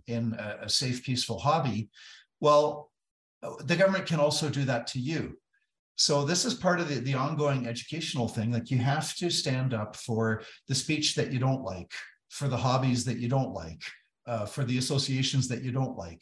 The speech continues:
for the, uh, religious beliefs that you don't like.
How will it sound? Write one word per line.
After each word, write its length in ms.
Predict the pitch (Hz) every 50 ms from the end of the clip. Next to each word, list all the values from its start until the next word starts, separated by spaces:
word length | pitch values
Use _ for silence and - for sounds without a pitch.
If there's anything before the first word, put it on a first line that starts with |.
| - - - _ - - - _
for 240 | - - - 160 147
the, 400 | 127 139 143 139 135 123 - - - _ _ _ _ _ -
uh, 240 | 135 135 135 - - 147
religious 720 | 143 139 143 147 143 147 147 139 - - - - - - _ _ _ _ - 120
beliefs 420 | 131 139 123 123 120 120 - -
that 160 | - 143 - 156
you 80 | 151
don't 260 | 139 160 156 139 -
like. 280 | - - 80 - -